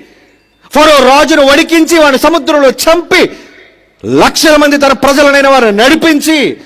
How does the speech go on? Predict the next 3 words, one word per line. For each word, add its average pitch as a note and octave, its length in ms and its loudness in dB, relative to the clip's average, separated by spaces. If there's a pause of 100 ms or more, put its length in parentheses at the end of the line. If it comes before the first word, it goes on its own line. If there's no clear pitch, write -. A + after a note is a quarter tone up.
(800)
ధర్మశాస్త్రాన్ని D#3 920 -8
ఇవ్వడానికి D#3 600 -4
తప్పిస్తే C3+ 640 -10